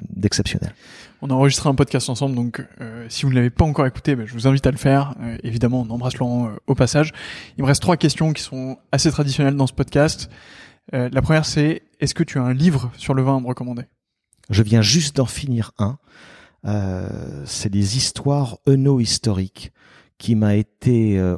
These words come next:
Speaker 1: offert par, euh, quelqu'un de très bien qui s'appelle Thibaut de Prémar. Je fais pas, je fais pas de la pub, mais, euh, Thibaut de Prémar qui a un, une boîte de recrutement qui s'appelle Elzéar, qui est un passionné de vignes et de vin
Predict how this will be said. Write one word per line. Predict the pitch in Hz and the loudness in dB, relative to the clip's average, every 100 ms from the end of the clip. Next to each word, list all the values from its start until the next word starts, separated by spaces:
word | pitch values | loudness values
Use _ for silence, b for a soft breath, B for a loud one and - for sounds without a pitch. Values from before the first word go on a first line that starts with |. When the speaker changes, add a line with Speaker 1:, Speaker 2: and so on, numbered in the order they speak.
| - | 2
Speaker 1:
offert | 123 123 - 117 113 - | 2 2 2 2 2 -2
par, | - 87 87 82 92 | -6 -2 -2 -2 -2
euh, | 90 87 87 85 87 90 | 0 0 -2 -2 -6 -6
quelqu'un | - 110 - 147 | -4 -2 2 0
de | |
très | 131 - | 0 -2
bien | 101 92 | 0 0
qui | 95 | -2
s'appelle | 95 - 98 | -4 -2 -4
Thibaut | - 151 131 135 | 0 2 4 2
de | |
Prémar. | - - 107 80 78 - B B B B B | 2 2 2 0 -6 -10 B B B B B
Je | - | -4
fais | 113 | -2
pas, | - 123 | 2 2
je | 104 | 2
fais | 117 | 0
pas | - 104 | 0 2
de | |
la | 101 | 0
pub, | - 123 101 | 2 2 2
mais, | 95 90 87 | 2 4 2
euh, | 82 | 0
Thibaut | - 131 127 | -4 2 2
de | |
Prémar | - 113 104 113 - | 2 0 0 0 -2
qui | 87 | -2
a | 85 | 0
un, | 82 80 82 78 - B B B - | 0 -2 -6 -8 -12 B B B -6
une | 92 87 85 85 85 85 | -2 -2 -2 -2 -4 2
boîte | 98 98 | 2 4
de | 92 | 2
recrutement | - 90 - 87 | 2 -4 0 -2
qui | - | -2
s'appelle | - 90 | -4 0
Elzéar, | 95 95 87 82 85 | 0 0 -2 -2 -6
qui | - | -8
est | - | -6
un | 85 | 0
passionné | 107 - 107 101 | 2 2 4 4
de | 92 | 4
vignes | 87 107 | 2 2
et | 92 | 2
de | 87 | 0
vin | 85 113 | 0 -2